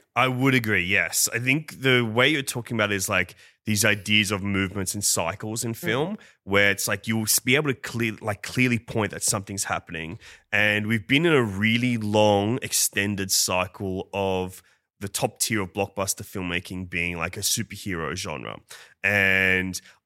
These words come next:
Speaker 1: I would say that I think for a large part of the mainstream audience, we've kind of reached, we've been on a plateau for a while. And I think we have started to see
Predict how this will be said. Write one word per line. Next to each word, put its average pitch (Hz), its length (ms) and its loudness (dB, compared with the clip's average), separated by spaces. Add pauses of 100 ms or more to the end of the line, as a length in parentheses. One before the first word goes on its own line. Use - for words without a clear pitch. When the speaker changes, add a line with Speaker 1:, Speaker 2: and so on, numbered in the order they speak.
Speaker 1:
I 123 360 4
would 120 220 0
say 101 440 4
that 98 140 0
I 95 80 2
think 113 400 -2
for 107 540 0
a 101 80 4
large 107 560 2
part 101 280 0
of 92 100 -8
the 92 60 -4
mainstream 92 540 -2
audience, 90 640 -2 (280)
we've 98 220 -2
kind 110 540 2
of 101 400 -2
reached, - 640 -2 (420)
we've 95 80 -8
been 123 140 2
on 117 80 4
a 107 40 -2
plateau 101 540 -2
for 104 200 -4
a - 20 0
while. 120 460 0 (300)
And 101 80 2
I 104 60 2
think 110 320 -2
we 117 100 0
have 98 120 0
started 98 480 0
to - 80 -2
see 98 540 0